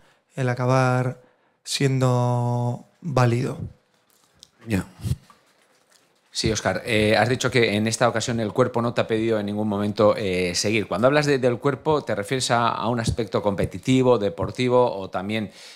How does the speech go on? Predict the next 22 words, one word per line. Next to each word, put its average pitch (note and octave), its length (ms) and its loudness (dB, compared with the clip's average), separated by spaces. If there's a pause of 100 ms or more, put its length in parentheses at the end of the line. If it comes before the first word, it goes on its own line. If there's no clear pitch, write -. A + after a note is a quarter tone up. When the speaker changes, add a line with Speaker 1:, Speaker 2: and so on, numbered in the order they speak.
Speaker 3:
eh, G2 220 0
más G2+ 300 -2
cuestiones, G2+ 600 -2
eh, F2 640 -2
familiares, A2 960 0
eh, F#2 380 -4
mentales? G2+ 800 0 (760)
Speaker 1:
Pues C3+ 600 0
habrá C3+ 260 6
que C#3 80 6
preguntárselo C#3+ 540 4
a C#3+ 60 4
mi C3+ 100 2
cuerpo, C3 340 0
la B2+ 100 -6
verdad, C#3+ 320 -2
pero B2+ 220 2
sí C#3 160 0
que C#3+ 80 4
es C#3 100 2
cierto D3+ 380 2
que C#3+ 600 2